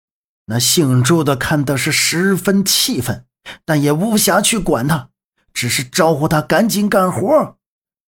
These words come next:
姓朱的已经把手里的绳子绑到那具尸体的腰上，就在他刚要抽动绳子的时候，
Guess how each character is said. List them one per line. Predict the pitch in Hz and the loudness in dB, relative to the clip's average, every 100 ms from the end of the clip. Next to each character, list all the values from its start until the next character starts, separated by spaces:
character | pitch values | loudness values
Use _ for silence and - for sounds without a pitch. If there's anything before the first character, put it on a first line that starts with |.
| _ _ | _ _
姓 | - - 190 151 165 | -2 0 2 2 2
朱 | 185 | 2
的 | 175 175 | 2 0
已 | 170 180 | 0 0
经 | 180 320 | 0 0
把 | 208 160 | 0 0
手 | - 156 | 2 2
里 | 165 | 2
的 | 147 | 0
绳 | 143 151 170 | -2 0 0
子 | 156 | 0
绑 | 143 - 135 147 | -2 -2 -2 0
到 | 156 156 | 2 2
那 | 170 143 | 0 0
具 | 165 147 | -2 0
尸 | - - 202 180 | 0 0 0 -2
体 | 135 | -2
的 | 123 | 0
腰 | 156 175 | 2 2
上， | - 107 - _ _ _ - - | 2 -2 -10 _ _ _ -20 -12
就 | - 151 110 | -4 -2 0
在 | 107 113 | -2 -4
他 | 117 | -4
刚 | - 190 220 | -2 -2 0
要 | 185 160 | 0 0
抽 | - - 247 | -2 0 0
动 | 208 | 0
绳 | 196 - 208 302 | 0 0 0 0
子 | 196 | 0
的 | 208 | 0
时 | - 180 | 0 0
候， | 196 - | -2 -4